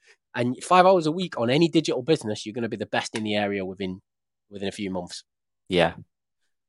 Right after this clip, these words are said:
Speaker 2: Yeah, it's crazy. Like, when, like I said, when we were doing a bit of research and finding the, uh,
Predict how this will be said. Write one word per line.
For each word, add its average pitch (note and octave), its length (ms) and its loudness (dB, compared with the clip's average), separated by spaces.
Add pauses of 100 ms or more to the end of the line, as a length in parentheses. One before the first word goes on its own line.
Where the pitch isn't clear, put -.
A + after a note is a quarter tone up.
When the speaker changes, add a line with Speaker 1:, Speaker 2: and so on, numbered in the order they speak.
(340)
Speaker 2:
Yeah, A2+ 180 8
it's A#2+ 120 2
crazy. G#2 340 6
Like, F2 240 4
when, F2+ 320 2
like F2 180 2
I E2+ 40 0
said, F2 240 6
when E2+ 100 2
we E2 60 0
were E2 80 2
doing E2+ 180 4
a D#2 60 0
bit C#2+ 140 4
of D#2+ 60 2
research E2 540 2
and D2+ 160 -6
finding D#2 480 0
the, D2 300 0
uh, C#2+ 240 4